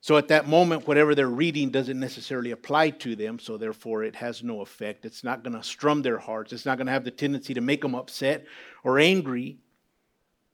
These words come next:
But as I said, whenever it is preached properly, then it is,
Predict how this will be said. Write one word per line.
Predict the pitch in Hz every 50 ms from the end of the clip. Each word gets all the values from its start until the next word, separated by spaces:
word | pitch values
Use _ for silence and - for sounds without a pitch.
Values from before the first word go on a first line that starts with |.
| _ _ _ _ _ _ _ _ _ _ _ _ _ _ _
But | - 120 131
as | 123 113
I | 127 120
said, | 120 - 151 143 139
whenever | 120 113 120 120 127 123 127 123
it | 120 123 143
is | 147 143 139
preached | 143 - - 151 151 123 - - - -
properly, | 139 131 139 143 - 147 139 143 151 151 143 - _
then | 127 120 120 117 120
it | 120 120 120
is, | 123 127 131 123 - - - -